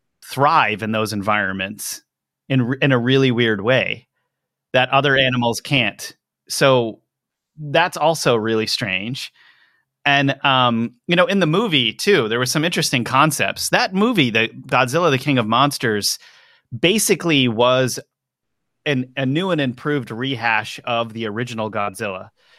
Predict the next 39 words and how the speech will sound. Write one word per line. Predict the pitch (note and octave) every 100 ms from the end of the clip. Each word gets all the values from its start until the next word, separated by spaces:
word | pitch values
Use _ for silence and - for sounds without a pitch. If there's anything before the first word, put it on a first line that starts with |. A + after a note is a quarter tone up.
| _
Because | - C3 C#3 A#2+
what | E3 E3
the | C#3
military | C3+ G3+ E3+ D3+ B2+
was | A2+
trying | - C3+ A#2
to | A2+
do | C#3 C3+
in |
the | A2
movie | A#2 C#3 A2
was | G2+ G#2
to | -
kill | - - E3
Godzilla | C3+ A#2+ A2+ G2+ C3+ A#2+ G#2
using | G2+ C3 B2+ C3 A#2+
an | A2
oxygen | G2+ C3 - A#2 G#2+ G2+
bomb. | F#2 F#2 F#2+ F2+ _ _ _ _ _ _ -
That | C3 D3+
happened | D#3 D#3 B2+
in |
the | A#2+ A2+
original | A2+ G#2 G#2
film. | - C#3 G#2+ A2 _ _
And | _ _ _ _ -
I | C3+
found | G#3 A#3
some | D3+
other | F#3 F#3+
details | B2 A#2+ A#2 G#2+ G2
out, | G2+ G#2+
too, | - F3 D3+
like | G#2+ G2 G2 - _ _ _ _
that, | G#2+ C3+ F#3+ - -
putting | - A3 G#3+
that | E3+ C3+
movie | C3 D3 A2+
on | G#2 C#3+ C3+ A2 G2+